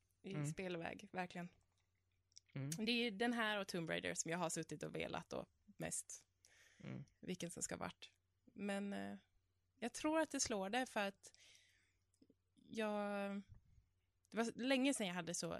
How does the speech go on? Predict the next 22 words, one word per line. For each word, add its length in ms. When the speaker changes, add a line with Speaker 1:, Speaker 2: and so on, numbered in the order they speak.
Speaker 1:
så 280
roligt 480
med 120
ett 260
spel 500
som 220
jag 80
hade 280
med, 480
med 140
Dying 220
Light. 320
Och 80
jag 100
tyckte 280
att 100
det 60
var 100
obehagligt 880
och 100
jag 300
liksom 480